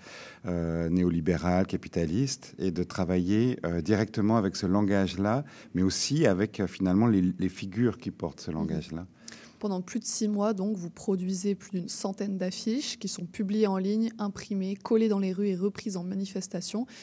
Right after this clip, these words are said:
Speaker 2: Il y a eu un réel engouement pour vos affiches. Est-ce que vous vous attendiez à cela ?
Speaker 1: Euh, j'en ai été surtout très heureux.
Speaker 2: Mhm.
Speaker 1: Euh, pour, euh, pour un artiste, c'est vrai qu'il y a quelque chose de, de, de sensationnel à voir, euh,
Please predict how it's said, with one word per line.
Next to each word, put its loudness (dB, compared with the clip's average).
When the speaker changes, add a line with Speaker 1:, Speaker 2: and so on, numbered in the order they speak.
Speaker 2:
Il 2
y 12
a 12
eu 10
un 6
réel 6
engouement -2
pour -2
vos -2
affiches. -2
Est-ce -2
que -2
vous -4
vous -4
attendiez -2
à -4
cela ? -8
Speaker 1:
Euh, 4
j'en 6
ai 10
été 4
surtout 0
très 2
heureux. 0
Speaker 2:
Mhm. -2
Speaker 1:
Euh, 2
pour, -6
euh, 2
pour -2
un 4
artiste, 0
c'est 0
vrai 2
qu'il -2
y 4
a 4
quelque -2
chose -2
de, 2
de, 0
de 0
sensationnel 0
à 0
voir, -4
euh, -2